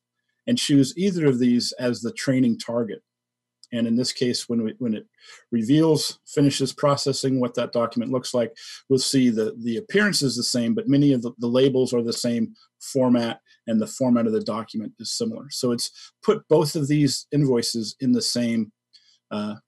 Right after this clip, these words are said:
in the same field. So we're gonna go back to our original, um,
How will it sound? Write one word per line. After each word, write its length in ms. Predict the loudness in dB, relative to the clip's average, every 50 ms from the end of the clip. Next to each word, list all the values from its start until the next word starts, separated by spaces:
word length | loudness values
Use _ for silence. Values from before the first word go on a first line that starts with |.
| _ _ _
in 80 | 0 0
the 80 | 0 0
same 280 | 0 0 0 0 -2
field. 340 | -4 -6 -8 -10 -10 -10 -12
So 120 | -10 -8
we're 80 | -6 -4
gonna 140 | -4 -4 -4
go 200 | 0 2 2 2
back 280 | 2 2 0 0 -2 -4
to 180 | -2 0 0 2
our 100 | 2 0
original, 560 | 0 -2 -2 -2 -2 -2 -2 -2 -2 -4 _ _ _ _ _ _ _ _ _ _ -12
um, 320 | -10 -10 -10 -12 -14 -16